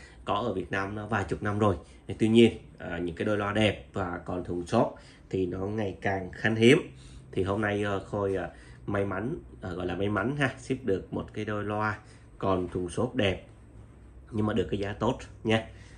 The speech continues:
À, giá Khôi sẽ bán ra cũng giống như không thùng thôi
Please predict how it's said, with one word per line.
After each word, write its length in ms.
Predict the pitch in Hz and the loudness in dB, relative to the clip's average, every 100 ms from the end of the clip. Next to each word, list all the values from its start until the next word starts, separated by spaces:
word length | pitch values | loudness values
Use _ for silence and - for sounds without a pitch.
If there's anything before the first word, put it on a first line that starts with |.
| - - | -20 -10
À, 160 | 92 | -8
giá 540 | 90 101 98 113 143 185 - | -2 0 2 2 0 -2 -8
Khôi 180 | - 107 | 0 0
sẽ 180 | - 90 | 0 -4
bán 360 | 92 90 117 123 | -4 -6 -4 -2
ra 280 | 117 117 - - - - - - - - - - | -2 -2 -6 -20 -20 -20 -20 -20 -20 -20 -20 -4
cũng 240 | 95 87 | -2 0
giống 200 | 95 120 | 0 2
như 80 | 127 | 2
không 220 | 127 117 | 2 2
thùng 300 | 120 95 90 | 4 4 4
thôi 160 | 107 | 2